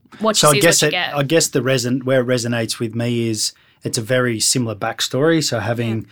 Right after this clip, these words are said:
Speaker 2: been around furniture, and the front end of the story is to just do exactly what you said, have a nice space, casual approach to what you're doing, but you know what you're talking about, and you just wanna help people
Speaker 1: You
Speaker 2: get
Speaker 1: have
Speaker 2: a
Speaker 1: to
Speaker 2: rug
Speaker 1: know what
Speaker 2: that,
Speaker 1: you're
Speaker 2: that they
Speaker 1: talking
Speaker 2: love,
Speaker 1: about.
Speaker 2: right?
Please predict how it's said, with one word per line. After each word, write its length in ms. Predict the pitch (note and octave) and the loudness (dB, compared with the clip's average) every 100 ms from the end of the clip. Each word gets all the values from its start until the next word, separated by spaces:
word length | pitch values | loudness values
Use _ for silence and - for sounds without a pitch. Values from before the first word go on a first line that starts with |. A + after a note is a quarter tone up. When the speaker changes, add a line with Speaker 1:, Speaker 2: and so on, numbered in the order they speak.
| _ - | _ -6
Speaker 2:
been 180 | A#2 A#2+ | -2 0
around 260 | A#2 A2+ | 0 -2
furniture, 460 | - A#2+ A#2 A2+ B2 | -2 -2 0 0 -2
and 200 | A2+ A2 - - _ | -2 -4 -10 -20 _
the 60 | B2 | -6
front 380 | - C3+ C3 B2 - | -2 0 0 -2 -6
end 240 | C3 B2+ | -2 0
of 100 | A#2+ G#2+ | 0 0
the 80 | |
story 600 | A#2+ - B2 A#2+ A#2 A2+ A2+ | -2 0 0 0 0 0 -2
is 240 | G#2+ - _ _ - | -2 -4 _ _ -6
to 100 | B2 | -4
just 220 | A#2 A#2 | -2 -2
do 120 | C3+ | 0
exactly 360 | B2 G#2+ A#2+ B2+ | 0 0 -4 -2
what 160 | A2+ A#2+ | -2 -2
you 80 | |
said, 260 | A2+ B2+ C3 | 0 2 2
have 140 | A2+ | 2
a 40 | A#2 | 2
nice 300 | B2+ B2+ - | 4 4 2
space, 540 | - A#2+ A#2+ A2+ - - _ - _ _ | 2 2 2 2 0 -4 _ -20 _ _
casual 800 | - C3+ C3 B2+ B2+ B2 A#2+ A#2 - _ - | 0 2 4 2 2 2 0 -2 -8 _ -8
approach 540 | A2+ - C3 A#2+ - | -6 2 2 2 -2
to 280 | - B2 A#2+ | -2 0 0
what 180 | A2+ A#2+ | 0 -2
you're 100 | A#2+ | -2
doing, 360 | G#2+ B2 A#2+ A2+ | -2 0 0 0
but 160 | C3 | -2
you 80 | B2 | 0
know 120 | B2 | 2
what 80 | B2 | 2
you're 60 | A#2 | 0
talking 360 | A2 B2 A#2 A#2+ | 0 -2 0 0
about, 540 | A2+ A#2 A#2 A#2 A#2+ | 2 2 2 2 0
and 140 | A#2+ A#2+ | -2 -2
you 60 | |
just 160 | A2+ A#2+ | 0 0
wanna 120 | B2+ | 0
help 240 | G2+ A#2+ - _ _ | 0 -2 -4 _ _
people 480 | - A#2 B2 A2+ G#2+ _ _ - - - | -4 -2 0 -2 -4 _ _ -20 -12 -2
Speaker 1:
You 100 | G4+ | 2
Speaker 2:
get 120 | - | 4
Speaker 1:
have 80 | - | 4
Speaker 2:
a 20 | |
Speaker 1:
to 40 | - | 6
Speaker 2:
rug 120 | C#3+ | 6
Speaker 1:
know 40 | D#4+ | 4
what 60 | |
Speaker 2:
that, 160 | C#4 B3+ | 4 2
Speaker 1:
you're 80 | C4+ - | 0 -2
Speaker 2:
that 140 | C#3 | 0
they 80 | B2+ | 2
Speaker 1:
talking 100 | B2 | 2
Speaker 2:
love, 180 | D3 E3+ | 4 2
Speaker 1:
about. 100 | E3+ | 0
Speaker 2:
right? 260 | B2 F#3 | 2 2